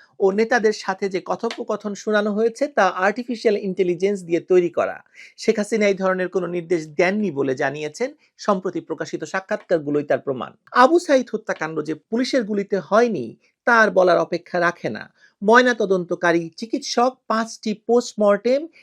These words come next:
এর মধ্যে যেটাকে সঠিক বলেছে, সেই রিপোর্টে মৃত্যুর কারণ হিসেবে অতিরিক্ত রক্তক্ষরণ এবং গানশট বলা হলেও মাথার পেছনে একটা বড় আয়তনের স্কাল্প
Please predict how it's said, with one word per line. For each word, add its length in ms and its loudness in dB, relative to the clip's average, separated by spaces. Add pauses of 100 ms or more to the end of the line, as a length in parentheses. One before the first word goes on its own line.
(140)
এর 180 8
মধ্যে 320 2
যেটাকে 380 0
সঠিক 500 -2
বলেছে, 480 0 (280)
সেই 340 6
রিপোর্টে 480 2
মৃত্যুর 460 -4
কারণ 340 2
হিসেবে 300 -6
অতিরিক্ত 480 -4
রক্তক্ষরণ 800 0 (320)
এবং 280 0
গানশট 680 2 (360)
বলা 240 8
হলেও 500 2 (240)
মাথার 500 0
পেছনে 480 -4
একটা 320 -2
বড় 420 4 (140)
আয়তনের 640 0 (280)
স্কাল্প 520 4